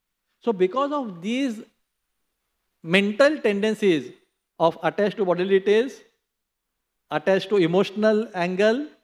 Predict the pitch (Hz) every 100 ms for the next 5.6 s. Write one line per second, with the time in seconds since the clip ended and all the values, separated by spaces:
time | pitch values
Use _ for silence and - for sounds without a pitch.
0 | _ _ _ _ _ 190 185 185 220 -
1 | 190 175 208 214 226 220 202 220 214 202
2 | 190 202 175 175 196 202 208 185 170 170
3 | 208 277 - _ _ _ _ 247 277 240
4 | 320 - 208 226 214 185 180 226 226 233
5 | 247 226 254 - - _